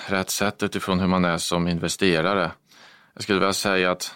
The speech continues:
fleråriga trender är ganska enkla att hänga med på. Och då behöver vi inte ens tajma toppar och bottnar i aktiekurserna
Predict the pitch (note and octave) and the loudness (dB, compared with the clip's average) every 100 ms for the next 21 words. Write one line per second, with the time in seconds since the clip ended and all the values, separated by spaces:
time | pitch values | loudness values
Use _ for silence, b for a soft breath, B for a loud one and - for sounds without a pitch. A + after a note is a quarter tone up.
0 | - - - A2+ G2 G#2 G#2 G2+ F#2+ - | -18 -6 2 4 4 4 4 2 0 0
1 | G#2 F#2 G2 A#2 G#2 G2 - C3 G2 - | 0 2 2 2 0 -4 -2 0 2 0
2 | C3 D3 F2+ - - D3 G2 - B B | 2 2 2 0 2 2 2 -4 B B
3 | B - A#2+ A#2 A#2 F3+ F3 E2+ F2 b | B -2 0 2 2 0 -2 -2 -2 b
4 | b b b b - F3 F3 A2 G#2+ A2+ | b b b b 0 4 4 2 2 2
5 | F3 D#3 C3+ A#2 G#2 - A#2+ - G#2 F#2+ | 2 2 4 4 2 2 0 0 0 0
6 | F#2 - - b b b b C#3+ C3 A2 | -2 -6 -10 b b b b -2 2 2
7 | D3+ F#3 D#3 - G#2 G#2 G#2 - F#2+ F#2+ | 2 0 -2 0 0 2 -2 -2 -2 0
8 | F#2 - - F2+ F#2+ E2 - F#2 F2 F2 | 0 -2 -8 -4 -2 -2 -2 -2 0 -2